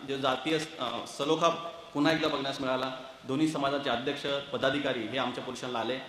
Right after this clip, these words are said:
आणि त्यांनी आम्हाला हमी दिली, त्यांनी शब्द दिला की "साहेब, आम्ही, आम्ही त्या शब्द देतो की आम्ही काही होणार नाही, अ, आम्ही, आम्हाला परवानगी द्या."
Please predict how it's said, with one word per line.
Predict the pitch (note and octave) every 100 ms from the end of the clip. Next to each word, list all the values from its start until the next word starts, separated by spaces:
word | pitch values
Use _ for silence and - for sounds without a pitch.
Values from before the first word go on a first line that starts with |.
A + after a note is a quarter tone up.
| - -
आणि | B2+ B2+
त्यांनी | C3 C3+
आम्हाला | C3 C3
हमी | A#2+ C#3
दिली, | C3 A2+ A2+
त्यांनी | B2
शब्द | B2 B2+ C3
दिला | A#2+ A#2
की | B2+
"साहेब, | A#2+ A#2+ - - - - -
आम्ही, | B2+ C3+ D#3 D#3 - A#2+
आम्ही | C3+ D#3 D#3
त्या | C#3 C3 B2 B2 A2+ A2+ - - - - - - - - - - -
शब्द | D#3+ D#3
देतो | E3+ D#3+
की | D#3
आम्ही | D#3 D3 D#3
काही | D#3+ E3+
होणार | C3+ D3 E3+
नाही, | C3 G#2+ A2 - - - - -
अ, | A#2+ A#2 A#2+ A#2
आम्ही, | C3 C#3+
आम्हाला | B2+ C3 C#3
परवानगी | C3+ C3+ C#3+
द्या." | C3 A2+